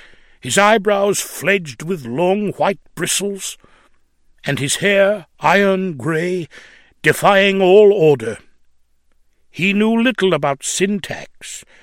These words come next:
but his language was powerful and fearfully direct. Talleyrand said that words were invented to hide thoughts.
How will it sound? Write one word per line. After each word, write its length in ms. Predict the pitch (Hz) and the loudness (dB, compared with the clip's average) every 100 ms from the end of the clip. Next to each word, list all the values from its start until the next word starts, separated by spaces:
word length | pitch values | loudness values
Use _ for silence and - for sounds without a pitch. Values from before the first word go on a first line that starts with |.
| - _ _ | -20 _ _
but 160 | 127 120 | -8 -6
his 180 | 131 127 | -8 -2
language 640 | 143 208 175 110 101 - | 0 0 -2 -8 -12 -14
was 180 | 117 - _ | -14 -14 _
powerful 640 | - 180 180 - 127 110 - _ _ _ _ _ | 0 2 2 0 -6 -10 -14 _ _ _ _ _
and 220 | - 127 | -8 -8
fearfully 640 | - - 175 139 135 123 101 | -6 2 2 2 -6 -8 -8
direct. 680 | 110 104 135 - - - - - _ _ _ _ _ _ _ _ _ _ _ _ _ _ _ _ - - - _ _ | -8 -8 -8 -10 -18 -20 -20 -20 _ _ _ _ _ _ _ _ _ _ _ _ _ _ _ _ -20 -20 -20 _ _
Talleyrand 720 | - 175 262 247 202 190 143 110 _ _ - | 0 2 2 4 6 6 6 -2 _ _ -10
said 500 | - 175 135 98 - - - - - | -4 -2 -2 -6 -18 -20 -20 -20 -4
that 240 | 160 - | -2 -2
words 680 | 127 214 285 294 247 151 - | 2 4 4 2 -2 -6 -4
were 220 | 143 143 | 0 2
invented 760 | 135 120 190 220 165 247 190 - | 0 0 2 2 0 -4 -4 -4
to 160 | 226 | -2
hide 520 | 151 196 208 220 180 | 0 2 2 0 -4
thoughts. 840 | 147 - 165 139 - - - - - | -10 0 2 2 -2 -12 -10 -8 -12